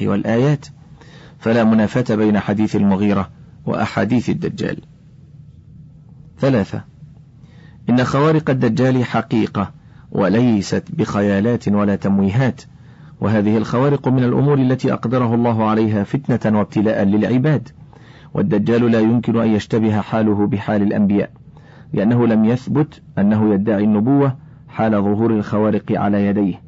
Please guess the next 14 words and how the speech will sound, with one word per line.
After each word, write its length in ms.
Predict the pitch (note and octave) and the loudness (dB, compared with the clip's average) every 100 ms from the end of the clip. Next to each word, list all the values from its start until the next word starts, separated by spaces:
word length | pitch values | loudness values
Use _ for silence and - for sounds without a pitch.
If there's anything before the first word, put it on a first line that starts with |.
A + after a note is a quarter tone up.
| - - - - - | -20 -20 -20 -16 -6
بل 140 | G2 | -2
يكون 440 | F2+ - A#2+ A#2 G#2+ | -2 0 0 0 0
ظهور 320 | G#2+ A#2 A#2 | 0 0 0
الخوارق 680 | G#2 A2 A#2 A2+ A2 A2+ G#2 - - - | -2 -2 0 0 0 -2 -4 -8 -18 -8
عند 320 | F2 A#2+ A3+ | -2 0 2
ادعائه 680 | G2+ G#2 G#2+ C#3 - F#2 G2 | 0 0 0 0 0 0 0
الربوبية. 760 | F2 A2+ F#2 F#2 F2 - G2+ - - - - - - | 0 0 0 -2 -2 -4 -6 -12 -20 -20 -20 -20 -12
حاشية: 500 | - G2+ D3 D3+ D3 - - - - - | -8 -4 -2 -2 -2 -10 -20 -20 -20 -8
فتح 280 | B2 - A2+ | -6 -4 -2
الباري 540 | G#2+ G#2+ G#2 G2 G2+ - | 0 2 0 0 -4 -4
الجزء 320 | G2+ G2+ - | -4 -2 -4
الثالث 400 | G#2 - F#2+ F2+ | -6 -4 -4 -4
عشر. 340 | F#2+ F#2+ B2 A#2 - - A#2+ | -6 -8 -12 -16 -20 -6 -4
انتهى. 380 | A2 F#2+ - | -2 -4 -8